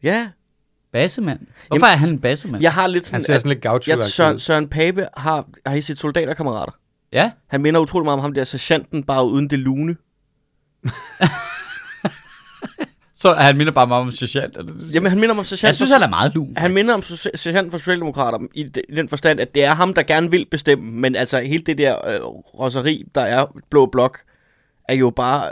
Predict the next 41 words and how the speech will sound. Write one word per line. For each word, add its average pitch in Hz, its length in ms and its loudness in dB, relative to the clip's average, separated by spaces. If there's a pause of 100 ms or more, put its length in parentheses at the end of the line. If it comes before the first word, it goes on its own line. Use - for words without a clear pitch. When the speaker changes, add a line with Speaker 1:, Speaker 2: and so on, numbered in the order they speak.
Speaker 1:
øh, 123 240 -2
Poul 131 200 2
Hagen 139 260 0
og 110 100 -4
Preben 117 260 -2
Kaas, 135 440 2
der 135 80 2
fucker 127 300 2
fuldstændig 139 500 4
rundt 135 160 6
og 113 40 -2
drikker 135 240 8
bajer 143 340 6 (240)
Speaker 2:
<laughs> - 200 -8
Speaker 1:
i 147 140 4
et 147 100 2
væk. 135 160 4 (1500)
Speaker 3:
Hvem 123 180 -10
er 117 40 -10
Speaker 2:
Jeg 117 40 -8
vil 107 80 -8
Speaker 3:
sergeanten? 185 300 4
Speaker 2:
sige 233 220 4
det 220 120 0
sådan, 123 260 -2 (160)
at 143 160 0
hvis 147 160 -2
det 160 140 -2
lykkedes 170 380 0
ham 92 180 -8 (260)
at 117 100 -2
få 120 340 -4
Blå 143 220 -4
Blok 123 320 -2
til - 120 -6
at 113 140 -2 (240)
være 185 300 4
Blå 131 240 -2
Blok, - 200 -12 (240)
Speaker 1:
Ja, 202 80 4 (100)
ja. 151 80 -2